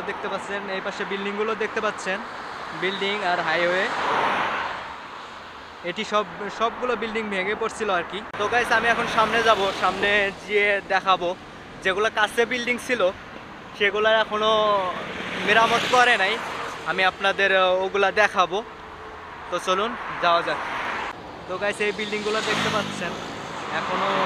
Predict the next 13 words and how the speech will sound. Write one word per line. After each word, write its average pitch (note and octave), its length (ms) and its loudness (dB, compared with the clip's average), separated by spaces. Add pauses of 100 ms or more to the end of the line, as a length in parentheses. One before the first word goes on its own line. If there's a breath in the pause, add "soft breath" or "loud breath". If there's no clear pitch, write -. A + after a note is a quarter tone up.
(100)
মেরামত G3 380 2 (100)
করে G3+ 220 0
নাই, F#3 180 0
কিছু - 240 -6
কিছু G#3 520 -2
বিল্ডিং G3 360 -4 (460)
মেরামত F#3+ 320 -4 (100)
করে G#3 220 -2
ফেলছে G3 300 -6
আর F3+ 40 -4 (100)
কি, E3+ 80 -6 (1700)
দেখতে D#3+ 260 -4
পাচ্ছেন। F3+ 300 -4